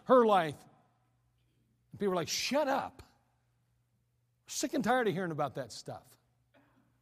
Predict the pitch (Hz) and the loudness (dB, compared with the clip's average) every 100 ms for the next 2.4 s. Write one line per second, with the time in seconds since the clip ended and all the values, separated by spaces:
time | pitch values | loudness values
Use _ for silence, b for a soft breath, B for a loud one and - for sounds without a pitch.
0 | _ _ _ _ _ _ _ _ _ _ | _ _ _ _ _ _ _ _ _ _
1 | _ _ 127 147 139 127 151 139 135 131 | _ _ -14 -10 -10 -8 -6 -6 -8 -10
2 | 127 113 110 | -10 -10 -14